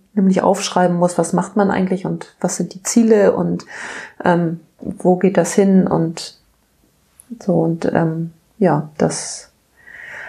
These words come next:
hatte ich schon gesagt, so einige für diese Helme und Schlösser hatten wir ja auch Bewerbungen geschrieben, so an kleinere Vereine und Stiftungen, wie zum Beispiel Sankt Pauli Kurverwaltung. Das ist ein total,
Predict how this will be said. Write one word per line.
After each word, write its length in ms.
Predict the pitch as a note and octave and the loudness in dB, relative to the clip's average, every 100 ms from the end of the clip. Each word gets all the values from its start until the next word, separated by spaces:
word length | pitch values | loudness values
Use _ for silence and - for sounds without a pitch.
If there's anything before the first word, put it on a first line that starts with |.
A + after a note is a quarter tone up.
| - - | -20 -10
hatte 160 | - F3+ | -4 -2
ich 80 | F#3+ | -2
schon 140 | F3 | -2
gesagt, 320 | F3 F3+ G3+ | 2 4 4
so 100 | G#3 | 2
einige 380 | - F3 F#3 F3+ | 2 4 4 2
für 160 | E3+ - | 0 -4
diese 160 | D#3 | 0
Helme 240 | E3+ G3 F#3+ | 2 4 2
und 100 | D#3+ | 2
Schlösser 320 | - G#3+ G3 | 0 2 2
hatten 160 | E3+ D#3+ | 2 0
wir 80 | |
ja 60 | E3+ | 0
auch 100 | A3+ | 0
Bewerbungen 480 | A3+ G#3+ G3+ G3+ F#3+ | 2 4 4 4 2
geschrieben, 460 | F#3+ - G#3+ G3 | 2 4 4 4
so 120 | F#3 E3 | 2 0
an 220 | - F#3 | 0 -2
kleinere 460 | - F#3+ G3 G3 | 0 2 2 0
Vereine 400 | F#3+ - F#3+ F#3+ | 0 0 2 2
und 100 | F#3 | 0
Stiftungen, 460 | F#3 G#3 G3 G3 F3 | -2 -4 -2 -2 -2
wie 80 | F3 | -2
zum 160 | - | -4
Beispiel 260 | F3 F3 F3 | -6 -4 -4
Sankt 220 | E3+ E3 | -4 -6
Pauli 240 | - F3+ F3+ | -2 -2 0
Kurverwaltung. 720 | - A3+ G#3+ G3+ F#3+ F#3+ F3+ | 2 2 4 4 2 2 0
Das 160 | F3 | 0
ist 160 | E3 - | -4 -4
ein 120 | F3+ | -6
total, 560 | F#3 F#3 F#3 F3 F3 | -6 -4 0 0 0